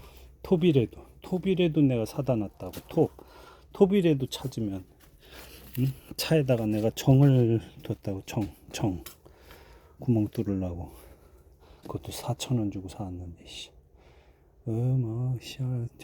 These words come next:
직속이 안 보인다. 큰일 났다. 내가 직속으로 어디다 버린 거야, 이것도? 분명히 여기에 한 세트를 내놨는데. 하하, 씨. 아이고야, 씨, 죽겠네.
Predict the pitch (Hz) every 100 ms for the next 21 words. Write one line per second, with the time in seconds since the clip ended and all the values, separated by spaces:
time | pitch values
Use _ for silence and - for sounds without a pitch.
0 | - - - 131 - 123 127 110 120 127
1 | 120 - - 143 131 - - - - _
2 | - - - - - - - _ - -
3 | - - _ 127 123 135 - 135 - 139
4 | 131 131 143 143 139 120 107 101 95 95
5 | 92 - 101 135 139 - _ - - -
6 | - - - - - _ - 131 147 160
7 | 147 120 120 131 131 120 - 170 151 165
8 | - 151 139 113 120 135 123 107 101 92
9 | - - - - - - - - - -
10 | - - - - - 147 131 139 127 117
11 | 113 110 107 - - - - _ _ _
12 | _ - - - - - - _ _ _
13 | 143 143 139 127 110 104 104 - - -
14 | 123 98 95